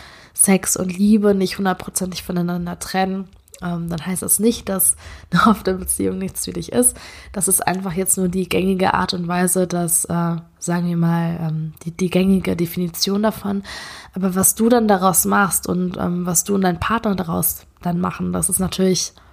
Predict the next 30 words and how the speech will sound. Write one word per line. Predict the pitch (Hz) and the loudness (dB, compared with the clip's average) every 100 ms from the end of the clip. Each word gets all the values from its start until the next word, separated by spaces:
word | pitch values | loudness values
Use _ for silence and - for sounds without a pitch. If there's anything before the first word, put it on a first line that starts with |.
| - | -16
eure | - 180 165 | 0 0 2
eigene | - 208 202 202 196 | 0 2 4 4 2
Entscheidung. | 202 190 - 180 175 185 196 | 0 -4 -2 -2 -2 -2 -4
Und, | - 180 165 165 165 - | -4 -2 0 -2 -4 -4
ähm, | 165 160 160 160 - - - - - - - | -4 -4 -4 -8 -14 -20 -20 -20 -20 -20 -10
ja, | 170 147 - | -6 -6 -6
da | - | -4
muss | 185 196 | -2 2
man | 202 190 | 2 2
sich | 180 | 0
jetzt | 190 180 | -2 -2
nicht | 190 - | -4 -2
so, | 190 185 185 180 - - - - | 2 4 4 0 -14 -20 -20 -16
so | - 190 175 | -2 2 4
an | - 180 | 2 2
einer | 185 180 | 0 0
bestimmten | 175 170 208 202 208 | -2 0 2 0 0
Definition | 190 196 196 185 175 - 190 185 | 0 0 0 -2 0 2 2 2
festkrallen. | - 220 - - - 185 180 175 | 2 2 2 -4 -4 -2 -2 -4
Da | 180 | -8
kann | 175 | -8
man | 175 185 | -8 -8
auch | - | -8
einfach | 165 - - 170 | -10 -10 -10 -8
mal | 180 | -8
ein | 175 | -6
bisschen | 170 165 - 170 165 - - - _ - | -6 -4 -4 -6 -8 -14 -20 -20 _ -10
kreativ | - 185 196 - 208 - - - - | 0 2 2 4 4 4 -10 -20 -20
<laughs> | - | -20
herumprobieren. | - 202 196 180 - 165 165 160 156 | 0 4 4 2 -4 -8 -6 -8 -8